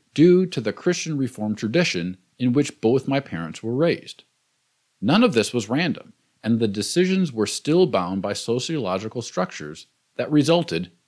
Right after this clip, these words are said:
in me. In summary, we are literally the manifestations of mate selection, education, health, and life decisions of every person in our genetic line.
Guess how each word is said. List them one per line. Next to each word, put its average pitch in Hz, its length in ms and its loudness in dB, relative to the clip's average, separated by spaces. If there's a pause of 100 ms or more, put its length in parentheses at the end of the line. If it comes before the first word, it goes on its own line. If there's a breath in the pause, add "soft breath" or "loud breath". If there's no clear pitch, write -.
(260)
in 143 200 2
me. 180 380 0 (1080)
In 170 200 4
summary, 80 560 -2 (280)
we 139 280 4
are 127 160 8
literally 160 640 4
the 123 140 0
manifestations 98 1200 -2
of 87 180 -6
mate 104 300 -2
selection, 87 680 -4 (380)
education, 87 840 -4 (140)
health, - 520 -4 (240)
and 98 160 0
life 104 340 0
decisions 78 640 -6 (120)
of 107 200 -4
every 139 300 2
person 95 380 -6
in 107 160 -2
our 95 160 -4
genetic 85 440 -8
line. 117 400 -6